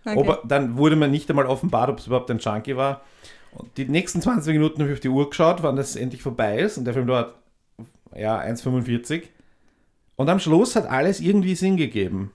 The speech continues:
Speaker 2: äh, ergeben.
Speaker 1: Ja, also ich, ich glaub,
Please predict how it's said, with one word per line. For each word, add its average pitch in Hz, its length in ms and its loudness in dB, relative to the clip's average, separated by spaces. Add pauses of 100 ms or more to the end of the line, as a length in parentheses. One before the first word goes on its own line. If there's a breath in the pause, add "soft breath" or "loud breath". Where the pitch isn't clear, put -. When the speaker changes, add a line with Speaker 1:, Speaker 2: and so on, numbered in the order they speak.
Speaker 2:
äh, 117 100 -2
ergeben. 98 640 -4 (1900 soft breath)
Speaker 1:
Ja, 208 360 4
also 196 380 2
ich, 190 160 -6
ich - 160 -8
glaub, 190 340 0